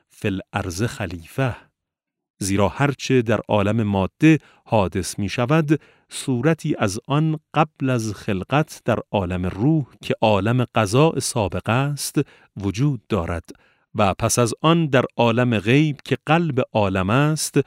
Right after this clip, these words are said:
و از او به لوح محفوظ تعبیر می شود و پس از آن در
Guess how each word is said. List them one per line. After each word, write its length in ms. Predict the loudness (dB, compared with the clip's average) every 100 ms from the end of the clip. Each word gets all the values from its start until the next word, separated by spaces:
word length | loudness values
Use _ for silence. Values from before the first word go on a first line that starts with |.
| -2 _ -10
و 120 | 0
از 240 | 0 0 -8
او 280 | -2 0 0
به 140 | 0 0
لوح 300 | 2 0 0
محفوظ 760 | -2 -4 -8 -4 -2 0 -2 -8 _
تعبیر 580 | -6 -6 -4 -8 -6 -6
می 120 | -6
شود 500 | -4 -2 2 2 2 -6 _ _ _
و 220 | 0 0
پس 260 | -2 -6 -2
از 160 | -4 -2
آن 300 | 0 2 2 -2 _ -2
در 120 | -2